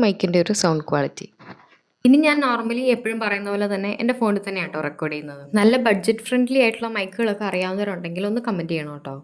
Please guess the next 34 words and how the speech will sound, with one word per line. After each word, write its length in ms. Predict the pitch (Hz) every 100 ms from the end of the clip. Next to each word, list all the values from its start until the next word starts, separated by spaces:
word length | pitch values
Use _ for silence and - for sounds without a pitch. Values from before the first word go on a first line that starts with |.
| -
ആധികാരികമായിട്ട് 800 | 220 220 240 247 254 269 277 277
ഇതിനെപ്പറ്റിയൊന്നും 540 | 247 240 240 240 226 220
പറയാനൊന്നും 480 | 196 196 202 196 196
എനിക്ക് 200 | 190 180 185
അറിഞ്ഞുകൂടാ 360 | 165 165 151 147
ട്ടോ. 80 | 156
ഇതിൻ്റെ 180 | 165 196 208
ഫീച്ചേഴ്സോ 460 | 190 190 190 202 196
കാര്യങ്ങളോ 360 | 175 170 175 170
ഒന്നും 120 | 170 185
പറയാൻ 220 | 165 170 160
എനിക്ക് 180 | 160 151
അറിഞ്ഞുകൂടാ. 360 | 143 147 139 160 - 160
ആകെ 200 | 139 151 -
ചെയ്യാൻ 200 | 196 202
പറ്റുന്നത് 340 | 202 196 180 202 202
റേറ്റ് 320 | 185 165 170 226
പറഞ്ഞു 200 | 180 180
തരാൻ 140 | 165 160
പറ്റും, 240 | 156 180 190 - 175
ലിങ്ക് 240 | 175 190 208
തരാൻ 200 | 160 160 156
പറ്റും, 240 | 156 208 220 - - -
ഇതിൻ്റെ 220 | 220 226 233
സൗണ്ട് 260 | 214 214 226
ക്വാളിറ്റി 300 | 214 220 247
കേൾപ്പിച്ച് 300 | 180 160 156
തരാൻ 180 | 147 139
പറ്റും. 180 | 139 - - 254
ഈ 40 | 254 247
പുതിയ 200 | 220 226 214
പുതിയ 160 | 233 220
യൂട്യൂബേഴ്സ് 460 | 202 190 185 190 190
ഉണ്ടല്ലോ, 280 | 170 151 147